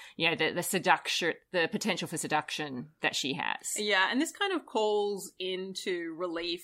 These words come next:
Speaker 2: all of the people in Rome that already knew her from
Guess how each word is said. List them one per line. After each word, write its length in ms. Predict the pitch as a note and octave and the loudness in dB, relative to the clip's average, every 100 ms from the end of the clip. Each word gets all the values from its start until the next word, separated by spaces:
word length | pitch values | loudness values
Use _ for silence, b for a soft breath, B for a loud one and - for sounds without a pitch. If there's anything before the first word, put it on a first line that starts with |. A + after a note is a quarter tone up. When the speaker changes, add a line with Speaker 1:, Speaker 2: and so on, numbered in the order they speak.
| - | -4
Speaker 2:
all 200 | F#3 F#3+ | 0 2
of 220 | G3 F#3+ | 0 -2
the 100 | F3+ | -6
people 680 | - E3+ E3 E3 E3 E3 D#3 | -2 -4 -2 -6 -6 -8 -4
in 220 | F#3+ F#3+ | -2 0
Rome 380 | F3+ F3 E3+ E3 | 0 -2 -2 -2
that 160 | E3 - | -4 0
already 380 | G3 C4+ C#4+ F#3+ | 2 4 4 0
knew 340 | F3 E3+ F3+ G3+ | -4 -6 -8 -6
her 340 | F3+ A#2+ - - | -2 -2 -2 -6
from 300 | F3+ E3 F3 | -6 -6 -8